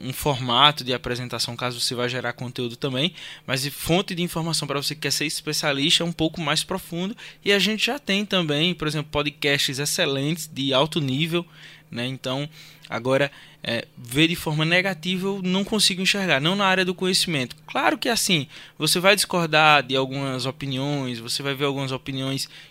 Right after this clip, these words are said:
que você não acha correto, mas eu acho que isso faz parte, né? É o-, uma pa-, uma questão mais subjetiva do que uma questão, é, de problema.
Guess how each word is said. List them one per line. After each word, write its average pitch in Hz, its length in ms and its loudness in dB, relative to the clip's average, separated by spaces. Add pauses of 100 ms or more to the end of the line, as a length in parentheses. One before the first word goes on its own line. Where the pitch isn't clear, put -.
que 127 160 -6
você 131 240 -2
não 139 200 0
acha 131 200 0
correto, 156 320 -4
mas 208 140 -2
eu 202 60 2
acho 196 120 2
que - 80 -6
isso - 200 -2
faz 190 240 0
parte, 143 440 2 (360)
né? 123 160 -4 (180)
É 131 100 -6
o-, 139 320 -8
uma 139 140 -8
pa-, - 240 0
uma 139 140 -4
questão 143 220 -4
mais 139 120 0
subjetiva 139 880 -2 (320)
do 135 80 -6
que - 120 -6
uma 131 180 -6
questão, 131 540 -2 (440)
é, 117 160 -2
de 120 120 -8
problema. 113 600 -2